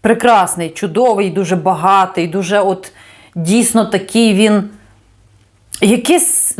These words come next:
там нот небагато заявлено, але сама шкіра якась тут така, ну от просто чудо. Чудо, м, обожнюю його, як повторю, економлю, але ну, зроблю собі свято, поношу його в листопаді.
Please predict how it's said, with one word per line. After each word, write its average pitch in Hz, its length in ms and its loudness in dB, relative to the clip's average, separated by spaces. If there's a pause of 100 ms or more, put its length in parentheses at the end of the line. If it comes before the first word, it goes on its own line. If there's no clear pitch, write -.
там 349 180 2
нот 359 260 0
небагато 247 460 0
заявлено, 220 600 0
але 226 200 0
сама 262 360 0
шкіра 277 560 0
якась 240 460 0
тут 226 220 -6
така, 233 360 0
ну 220 200 0
от 196 160 -4
просто 226 680 0 (140)
чудо. 165 480 -2 (400)
Чудо, 277 600 4 (320)
м, 190 360 -6 (160)
обожнюю 214 480 0
його, 190 240 2
як 294 180 -2
повторю, 202 360 -2
економлю, 269 640 0
але 220 220 2
ну, 302 240 -4 (540)
зроблю 226 360 -2
собі 175 240 -2
свято, - 560 0
поношу 185 380 -6
його 208 380 0 (800)
в 165 100 -8
листопаді. 147 680 -2